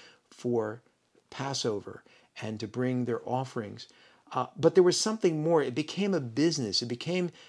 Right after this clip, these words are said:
something that was more than just meeting the needs of the people to provide them with what they needed to be able to fulfill the festival and the sacrificial system.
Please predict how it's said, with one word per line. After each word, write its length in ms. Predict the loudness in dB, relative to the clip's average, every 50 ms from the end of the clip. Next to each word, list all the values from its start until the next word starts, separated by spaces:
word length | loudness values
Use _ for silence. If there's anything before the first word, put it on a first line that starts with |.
| _
something 540 | -6 -2 2 2 2 2 2 0 0 0 0
that 140 | -2 -2 0
was 200 | 0 0 0 0
more 280 | 0 2 4 6 6
than 200 | 6 4 2 0
just 240 | 2 2 0 0 0
meeting 320 | -2 -2 -2 -2 -2 -2 -2
the 80 | -2
needs 260 | 0 0 -2 -2 -2
of 80 | -4 -6
the 80 | -6 -8
people 420 | -8 -4 -2 -2 -2 -2 -4 -4
to 120 | -6 -6 -6
provide 560 | -4 -4 -4 -2 -2 -2 -2 0 -2 -2 -2
them 240 | -4 -4 -6 -6 -8 -12 -20 -20 -20 -20 -12 _
with 300 | 0 2 2 2 -2 -4
what 280 | -2 -2 -2 -2 -2
they 120 | -2 -2 0
needed 400 | 0 0 0 0 -2 -2 -4 -6
to 80 | -8
be 180 | -6 -4 -2 -2
able 200 | -2 -2 -4 -6
to 80 | -6
fulfill 580 | -12 -10 -10 -10 -10 -6 -2 -2 0 0 0 -2
the 140 | -2 -4 -8
festival 760 | -8 -4 -4 -4 -4 -4 -4 -6 -6 -4 -4 -4 -4 -6 -10 -18 -20 -20 _ _ -10
and 360 | -10 -8 -8 -8 -10 -12 -14
the 80 | -10 -6
sacrificial 760 | -4 -4 -4 -4 -4 -6 -8 -8 -6 -6 -4 -4 -6 -6 -6
system. 500 | -6 -4 -4 -4 -6 -6 -8 -12 -14